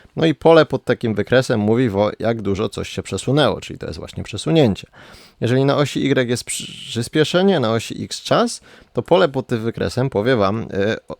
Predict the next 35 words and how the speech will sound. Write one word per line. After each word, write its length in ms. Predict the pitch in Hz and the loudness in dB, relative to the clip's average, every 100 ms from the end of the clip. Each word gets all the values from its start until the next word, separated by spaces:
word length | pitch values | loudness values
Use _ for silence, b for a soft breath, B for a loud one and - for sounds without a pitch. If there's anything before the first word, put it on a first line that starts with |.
| _ | _
o 80 | 117 | 0
ile 220 | 123 101 | 0 0
zmieniła 420 | 110 131 107 98 | 2 2 0 -2
się 120 | 101 143 | -2 -2
prędkość. 680 | - 220 131 - - - - b b | 4 4 4 -2 -18 -20 -20 b b
I 60 | 190 | -6
jeszcze 240 | 202 - | -4 -2
mamy, 300 | 165 143 123 - | 0 0 -2 -4
mm, 200 | 120 104 | -8 -8
d-, 180 | - 120 - | -12 -18 -16
dwie 420 | 110 107 202 202 | -6 0 2 2
tak 180 | - 117 | 0 -2
naprawdę 440 | 110 110 113 98 | -2 0 0 -2
pary, 380 | - 123 180 202 B B B B B - | 0 2 2 0 B B B B B -12
mm, 400 | - 101 107 104 | -8 -4 -4 -4
już 140 | 110 | -2
mniej 260 | 123 143 151 | 2 4 4
popularne. 540 | 123 - 104 143 156 | 4 4 4 4 4
Jeśli 260 | 139 - 123 | -2 -2 -2
na 140 | 117 | 0
osi 300 | 127 - - | 0 0 -2
Y 220 | 139 131 | 2 2
jest 160 | 120 113 | 2 0
napięcie, 460 | 110 - 156 156 127 | 0 0 0 0 0
na 160 | 117 | -2
osi 280 | - 117 - | -4 -6 -6
X 260 | - 143 - | -6 -6 -4
jest 240 | 117 - | -6 -4
ładunek, 520 | - 101 107 226 156 127 | 0 0 2 2 2 0
który 280 | - 117 | -6 -6
przepłynął 720 | 104 - - 113 104 117 101 92 | -6 -8 -2 -2 0 -2 -2 -2
na 120 | 95 | -6
przykład 320 | - - 92 | -10 -10 -10
przez 200 | - 104 | -10 -8
baterię, 460 | 107 - 170 180 | -6 -2 0 0